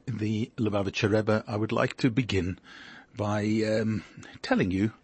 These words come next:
a very, very interesting thing that I checked out on, um, a website, um, just yesterday, and that was about a young man who had proposed to his bride. Now, you know,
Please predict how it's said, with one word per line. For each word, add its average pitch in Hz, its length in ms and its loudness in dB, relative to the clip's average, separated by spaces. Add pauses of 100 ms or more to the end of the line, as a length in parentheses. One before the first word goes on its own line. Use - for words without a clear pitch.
(380)
a 110 460 0
very, 123 260 0
very 123 220 0
interesting 127 680 -2 (560)
thing 113 360 4
that 98 100 0
I 95 220 0 (600)
checked - 280 0
out 123 280 -2
on, 95 240 -2 (220)
um, 98 380 -4 (100)
a 120 40 -6
website, - 600 -4 (420)
um, 92 360 -2 (100)
just - 300 -4
yesterday, 110 480 0 (420)
and 120 160 -2
that 156 200 0
was 127 360 0
about 117 540 0
a 113 120 2
young 110 460 2
man 95 220 2
who 98 140 0
had 92 120 -4
proposed - 720 -2
to 101 220 2
his 95 420 -2
bride. 90 360 -4
Now, 98 140 -2
you 98 160 -2
know, 120 220 4